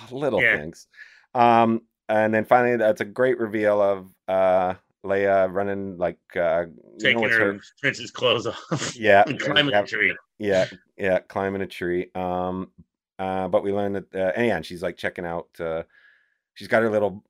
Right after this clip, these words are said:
Speaker 1: her little, uh, iPad. <laughs>
Speaker 2: Yeah, toy, to, toy to be out very soon, I'm
Speaker 1: Yeah,
Speaker 2: sure.
Speaker 1: no shit, right? No shit.
Speaker 2: Hello there.
Speaker 1: Yeah, yeah,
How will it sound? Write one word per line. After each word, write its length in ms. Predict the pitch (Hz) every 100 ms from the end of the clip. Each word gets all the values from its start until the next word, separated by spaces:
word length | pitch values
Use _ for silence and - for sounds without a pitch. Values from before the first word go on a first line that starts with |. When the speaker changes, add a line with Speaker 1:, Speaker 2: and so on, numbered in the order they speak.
| _
Speaker 1:
her 160 | 131 131
little, 340 | 117 113 110
uh, 560 | 104 95 90 87 87 85 82 92 _ _ _ - 73
iPad. 640 | 117 - 117 117 123 139 -
<laughs> 500 | _ - - - -
Speaker 2:
Yeah, 140 | 127
toy, 420 | 117 254 165 175 143
to, 160 | 151
toy 240 | 135 180 180
to 60 |
be 160 | 165 160
out 180 | 151 143 110
very 260 | 143 139
soon, 440 | - - 131 120 110
I'm 180 | 104 101
Speaker 1:
Yeah, 220 | 247 -
Speaker 2:
sure. 160 | 98 101
Speaker 1:
no 260 | 101 110
shit, 380 | 120 - 95 - -
right? 260 | 87 87 87
No 300 | 85 85 92
shit. 160 | 110 123
Speaker 2:
Hello 260 | 135 147 147
there. 380 | 123 139 107 82 - _
Speaker 1:
Yeah, 280 | 92 85 78 -
yeah, 180 | 104